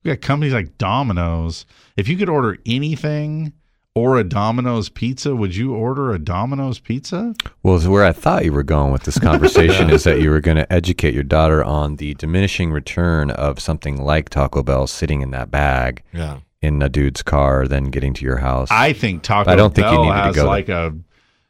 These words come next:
Speaker 1: a three-minute shelf life.
Speaker 2: That's right.
Speaker 1: You know?
Speaker 2: That's right.
Speaker 1: And I'm not a big fan of eating things that are any more than three minutes old in general anyway.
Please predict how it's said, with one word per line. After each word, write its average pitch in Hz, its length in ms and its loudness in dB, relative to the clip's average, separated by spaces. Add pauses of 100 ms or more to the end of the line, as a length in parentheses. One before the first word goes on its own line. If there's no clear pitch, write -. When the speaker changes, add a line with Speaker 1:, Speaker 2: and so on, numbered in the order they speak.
(240)
Speaker 1:
a 92 40 -6
three-minute 110 840 0
shelf 98 440 0
life. 82 480 -4
Speaker 2:
That's 87 160 2
right. 95 260 4 (560)
Speaker 1:
You 95 180 -2
know? 90 240 -2
Speaker 2:
That's - 160 -4
right. 69 240 -2 (680)
Speaker 1:
And 131 100 4
I'm 208 80 2
not 214 160 2
a 87 40 -4
big 92 200 -2
fan 92 280 -2
of 87 80 -4
eating 87 260 -6
things 95 280 -4
that 87 100 -4
are 87 100 -4
any 92 140 -2
more 90 200 -2
than 80 140 -6
three 95 220 -6
minutes 85 260 -4
old 90 220 -2
in 80 80 -4
general 87 360 -2
anyway. 107 380 -4